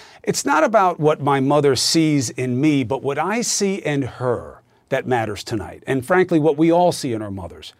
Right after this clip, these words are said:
We celebrate them not just because of how they treat us, but in how they treat themselves, their sacrifice.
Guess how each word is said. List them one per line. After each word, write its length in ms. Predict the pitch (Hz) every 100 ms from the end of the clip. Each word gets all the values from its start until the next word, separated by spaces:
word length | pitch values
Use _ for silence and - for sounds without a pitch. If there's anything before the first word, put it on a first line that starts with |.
| _ - - -
We 120 | 240
celebrate 580 | - - 330 208 196 170
them 180 | 175 165
not 160 | 208
just 200 | 208 175
because 320 | 147 120 120 104
of 80 |
how 200 | - 113
they 160 | 107 107
treat 400 | - - 98 92
us, 300 | 131 175 - _ _ - -
but 120 | 165
in 100 | 175
how 380 | 147 202 240 240
they 180 | 196 180
treat 320 | - 160 151
themselves, 720 | 135 107 - 113 92 - - - - -
their 220 | 127 127
sacrifice. 1120 | - - 165 165 - 117 - 82 - - -